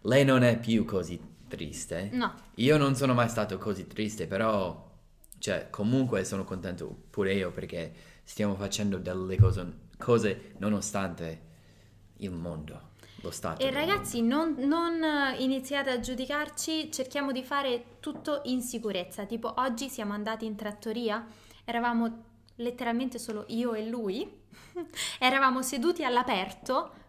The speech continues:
Speaker 2: quindi era, all'aperto eravamo solo io e lui. Quindi
Speaker 1: Si stava benissimo comunque.
Speaker 2: <laughs> Che in realtà mi è venuta anche un po' di tristezza perché ho pensato a quella povera donna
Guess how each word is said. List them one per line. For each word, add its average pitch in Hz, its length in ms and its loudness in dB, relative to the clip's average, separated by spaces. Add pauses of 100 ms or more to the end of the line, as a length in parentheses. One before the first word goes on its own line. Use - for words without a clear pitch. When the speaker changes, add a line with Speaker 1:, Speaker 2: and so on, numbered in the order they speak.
Speaker 2:
quindi 254 240 2
era, 226 300 2
all'aperto 254 640 0
eravamo 226 480 2
solo 330 500 2
io 262 260 0
e 247 100 0
lui. 196 420 -4 (760)
Quindi 285 240 2
Speaker 1:
Si 262 60 4
stava 120 240 4
benissimo 117 680 2
comunque. 92 520 -6 (340)
Speaker 2:
<laughs> - 320 -14
Che - 420 -8
in 285 160 -2
realtà 349 300 2
mi 254 80 2
è 214 80 0
venuta 233 320 2
anche 262 180 -4
un 233 100 0
po' 262 140 0
di 233 120 0
tristezza 226 600 -4
perché 196 260 -8
ho 202 40 -8
pensato 220 440 -4
a 220 60 -4
quella 233 260 -6
povera 285 360 -2
donna 262 540 2